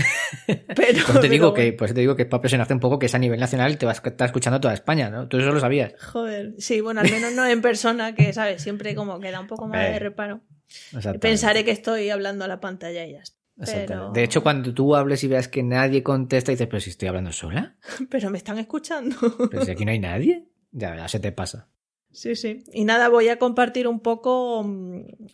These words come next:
Speaker 2: pues, cómo tengo el blog, que es el pilar al final de mi proyecto de Rellenando,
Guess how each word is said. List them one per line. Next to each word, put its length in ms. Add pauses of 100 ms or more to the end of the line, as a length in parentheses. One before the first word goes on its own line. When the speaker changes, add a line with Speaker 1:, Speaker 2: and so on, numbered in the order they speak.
(120)
Speaker 2:
pues, 180
cómo 1040
tengo 580
el 140
blog, 380
que 180
es 80
el 160
pilar 300
al 100
final 320
de 100
mi 80
proyecto 480
de 100
Rellenando, 640